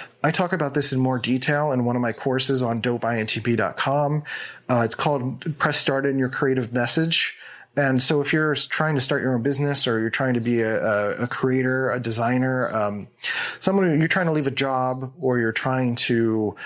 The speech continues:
make a living for yourself, this course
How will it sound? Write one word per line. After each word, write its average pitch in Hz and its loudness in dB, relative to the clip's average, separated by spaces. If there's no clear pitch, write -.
make 151 2
a - 2
living 135 2
for - 0
yourself, 95 0
this 135 2
course - 0